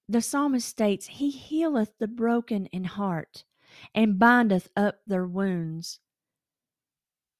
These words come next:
Is your heart broken today? Is your wounds, do they need binding up?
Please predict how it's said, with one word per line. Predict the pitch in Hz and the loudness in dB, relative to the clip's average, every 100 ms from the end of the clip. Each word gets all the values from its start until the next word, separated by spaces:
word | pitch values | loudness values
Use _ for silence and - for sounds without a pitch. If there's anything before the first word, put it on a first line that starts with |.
| _ - | _ -2
Is | 220 240 | 0 0
your | 311 | -2
heart | - 226 202 185 | -2 -4 -4 -2
broken | 208 214 226 233 | 0 0 -2 -4
today? | 233 208 190 190 202 - _ _ _ _ _ _ _ _ _ _ _ _ _ _ _ _ _ _ | -4 -2 -4 -4 -6 -10 _ _ _ _ _ _ _ _ _ _ _ _ _ _ _ _ _ _
Is | 233 208 220 | 2 4 4
your | 262 | 4
wounds, | 285 202 208 220 226 226 220 - - _ | 4 2 0 2 2 2 -2 -8 -16 _
do | 220 214 | -4 0
they | 247 269 | 0 0
need | 240 240 220 | 0 -2 -2
binding | 202 208 208 196 190 | 0 0 0 -2 0
up? | 190 196 - | 0 -2 -8